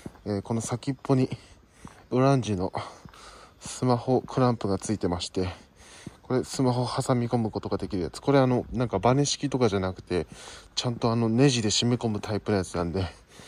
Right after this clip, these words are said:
絶対落ちないってやつ。そして、えー、クロスツアーの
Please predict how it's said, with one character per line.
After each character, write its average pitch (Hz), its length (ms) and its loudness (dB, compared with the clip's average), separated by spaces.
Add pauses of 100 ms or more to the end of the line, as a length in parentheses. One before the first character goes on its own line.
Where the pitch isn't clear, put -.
(380)
絶 107 200 -2
対 117 120 6
落 107 160 4
ち - 80 -4
な 92 80 2
い - 40 2
っ - 20 -10
て - 140 -6
や - 80 -4
つ。 - 260 -12 (540)
そ - 160 -8
し - 180 -4
て、 139 160 4 (1040)
え 120 280 0 (360)
ー、 - 60 -12
ク - 80 -2
ロ 135 100 2
ス - 220 -8
ツ - 180 0
ア 107 160 4
ー 101 40 0
の 120 340 0